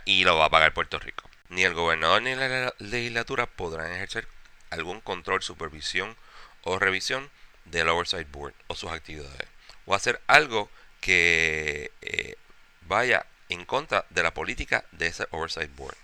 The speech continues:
O sea, raquiti, otra limitación a la, eh, autonomía de la Board.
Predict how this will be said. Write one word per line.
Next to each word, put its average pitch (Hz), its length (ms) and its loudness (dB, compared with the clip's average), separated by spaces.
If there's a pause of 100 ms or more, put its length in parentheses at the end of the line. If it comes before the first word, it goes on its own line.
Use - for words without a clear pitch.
O - 40 -20
sea, - 240 -2 (500)
raquiti, 131 880 4
otra 113 640 6
limitación 101 640 -4
a 87 120 0
la, 76 520 -2
eh, 76 240 -8 (400)
autonomía 113 840 -4
de 71 320 -8
la - 160 -14 (200)
Board. 101 380 4